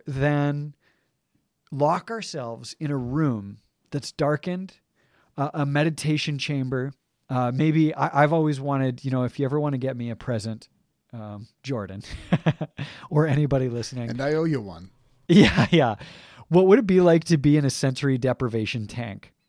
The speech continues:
Speaker 1: This is not what we do at Christmas. It's the exact opposite of what we do at Christmas. Uh, as I reflected in our last episode, Christmas celebrations actually stimulate all of our five senses, and that's worth celebrating.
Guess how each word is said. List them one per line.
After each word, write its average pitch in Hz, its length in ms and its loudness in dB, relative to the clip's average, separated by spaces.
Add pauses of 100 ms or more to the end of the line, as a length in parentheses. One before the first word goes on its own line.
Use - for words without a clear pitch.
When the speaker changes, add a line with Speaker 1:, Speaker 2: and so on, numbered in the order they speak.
(280)
Speaker 1:
This 180 200 2
is 240 140 -4
not 156 320 2
what 147 100 -2
we 143 140 -2
do 127 160 2
at 127 80 -6
Christmas. - 420 -6
It's 139 140 -14
the 165 80 -2
exact 151 320 -2
opposite 135 380 -2
of 135 60 -2
what 135 120 -4
we 123 100 -6
do 123 140 -6
at 120 80 -10
Christmas. 107 540 -12 (500)
Uh, 127 160 -4
as 135 160 2
I - 20 4
reflected 143 520 0
in 131 100 -4
our 131 100 -4
last 120 320 -6
episode, 120 480 -8 (560)
Christmas 151 720 -2 (320)
celebrations 120 920 0
actually 123 340 -8
stimulate 123 580 -6
all 117 180 -2
of 113 100 -6
our 110 120 -6
five 104 280 -10
senses, 107 440 -10
and 101 100 -12
that's 110 240 -12
worth 107 240 -14
celebrating. 95 640 -16